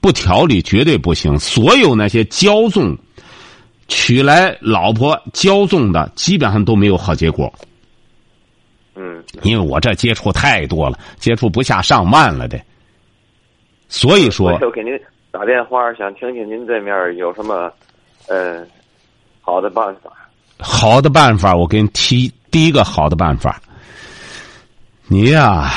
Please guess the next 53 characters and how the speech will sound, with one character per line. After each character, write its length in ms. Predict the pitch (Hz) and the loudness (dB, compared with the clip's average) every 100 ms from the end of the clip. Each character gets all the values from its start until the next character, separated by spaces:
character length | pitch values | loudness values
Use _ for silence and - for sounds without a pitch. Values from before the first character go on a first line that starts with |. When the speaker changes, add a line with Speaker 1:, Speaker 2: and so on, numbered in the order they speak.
| - - 85 | -6 -4 0
Speaker 1:
有 180 | 95 113 | 2 2
这 100 | 143 | 2
么 120 | 117 | 2
个 120 | 87 | 2
妈， 380 | 85 117 120 107 - | 2 2 0 -6 -14
才 240 | - - 98 | -20 -6 0
六 300 | 120 110 71 | 2 0 -2
十 160 | 69 | -4
岁。 200 | 65 85 - - _ _ _ _ | -2 -4 -4 -10 _ _ _ _
您， 200 | 151 190 | 0 4
您 160 | 208 226 | 4 4
和 140 | 208 | 2
第 200 | 202 196 | 2 2
一 60 | 196 | 4
个 300 | 180 147 120 | 4 4 4
有， 200 | 113 87 | 2 0
有 180 | 101 95 | 0 0
孩 240 | 82 98 | 0 0
子 100 | 131 | 0
吗？ 260 | 127 90 76 _ _ _ _ _ _ _ _ _ _ _ _ _ | 2 0 -2 _ _ _ _ _ _ _ _ _ _ _ _ _
Speaker 2:
啊， 160 | 101 101 | -8 -4
有 200 | 95 95 | -2 -2
一 140 | 113 | -2
个， 180 | 123 92 | -2 -2
但 100 | 113 | -4
是 140 | 107 95 _ | -8 -10 _
给， 80 | 98 98 95 95 - _ - | -6 -4 -2 -4 -8 _ -4
在， 120 | 104 - | -4 -4
在 100 | 113 | -4
对 160 | 110 120 | -2 -4
方 180 | 90 82 | -4 -6
那 60 | |
儿。 80 | 76 _ _ _ | -8 _ _ _
Speaker 1:
那 100 | - | -4
孩 200 | 127 123 | 0 2
子 60 | 143 | 2
跟 160 | 139 135 | 2 2
他 160 | 131 | 2
走 220 | 113 85 | 2 0
了 120 | 73 85 | 2 2
哈。 320 | 92 71 - _ _ _ _ - | 2 0 -4 _ _ _ _ -18
Speaker 2:
嗯， 220 | 110 92 - | -14 -14 -16
嗯。 180 | 90 80 _ _ | -18 -18 _ _
Speaker 1:
您， 400 | 123 127 175 165 | 0 4 4 4
您 200 | 151 196 | 4 6
就， 260 | 185 151 120 | 6 6 4
我 200 | 101 113 | 4 6
要 140 | 190 | 6
给 180 | 151 107 | 4 2
您 160 | 95 131 | 2 2
的 80 | 147 | 2
建 300 | 156 117 85 | 2 2 2
议 240 | 76 62 | 0 -2